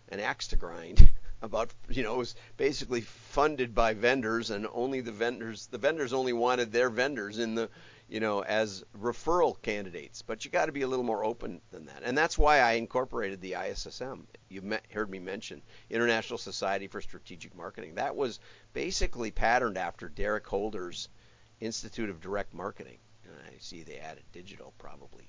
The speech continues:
It's probably the same, the same organization, excellent organization. Anyway, so we need to all work together. U S P S, printers, mailers, and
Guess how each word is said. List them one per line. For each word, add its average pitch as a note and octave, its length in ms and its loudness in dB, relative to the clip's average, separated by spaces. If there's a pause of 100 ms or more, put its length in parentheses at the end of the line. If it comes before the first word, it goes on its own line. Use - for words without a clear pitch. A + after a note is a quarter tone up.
It's - 80 -20
probably B2 460 -2
the D2 80 -16
same, D2+ 280 -12 (320)
the G#2 80 -16
same G2 280 -8
organization, E2 760 -14
excellent F#2+ 420 -12
organization. E2 680 -14 (640)
Anyway, D3 500 4 (460)
so E3 560 8 (560)
we F3+ 100 4
need B3+ 200 0
to A3+ 100 6
all F#3+ 240 10
work G3+ 180 4
together. F3 540 -6
U D3 220 4
S G3 120 6
P F3 260 6
S, F3+ 380 2 (540)
printers, F#3+ 800 0 (460)
mailers, F3 760 0 (1300)
and A#2+ 480 -2